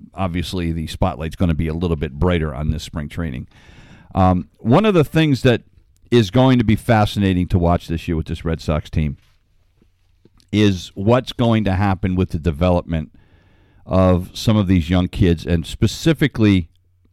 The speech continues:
Bobby Dalbec, Rafael Devers, um, and, uh, you know, seeing whether they, whether A, Devers can get back to his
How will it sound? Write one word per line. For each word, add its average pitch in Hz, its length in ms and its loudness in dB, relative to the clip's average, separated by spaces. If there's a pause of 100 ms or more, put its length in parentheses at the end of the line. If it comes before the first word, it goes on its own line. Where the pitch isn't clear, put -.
(600)
Bobby 98 340 2
Dalbec, 90 560 0 (640)
Rafael 98 380 4
Devers, 82 580 0 (840)
um, 80 720 2 (100)
and, 85 400 0
uh, 78 560 -2
you 92 180 -4
know, 85 260 0
seeing 143 680 2 (1080)
whether 113 420 6
they, 113 520 4
whether 104 400 2
A, 135 260 4
Devers 123 400 2
can 110 160 0
get 92 240 0
back 107 340 2
to 104 260 4
his 85 500 0